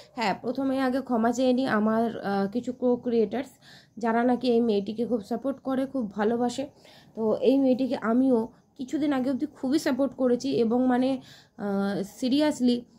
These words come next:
ওর, আহ, ছেলের অসুস্থতার কারণে যখন ওর মাথায় এত টাকার চিন্তা, তখন আমার মনে হচ্ছিল যেন এই টাকাটা হয়তো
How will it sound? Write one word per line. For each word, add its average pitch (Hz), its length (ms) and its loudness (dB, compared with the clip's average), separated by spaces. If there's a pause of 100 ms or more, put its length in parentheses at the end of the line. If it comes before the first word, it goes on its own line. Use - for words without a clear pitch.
(340)
ওর, 285 280 4
আহ, 226 560 4
ছেলের 269 360 0
অসুস্থতার 269 680 -4
কারণে 262 380 0
যখন 247 420 0
ওর 233 220 2
মাথায় 269 380 0
এত 226 280 -2
টাকার 269 320 -2
চিন্তা, 254 440 -2 (300)
তখন 262 220 -2
আমার 254 380 2
মনে 277 200 2
হচ্ছিল 285 400 0
যেন 277 160 0
এই 262 240 0
টাকাটা 269 300 -2
হয়তো 254 220 0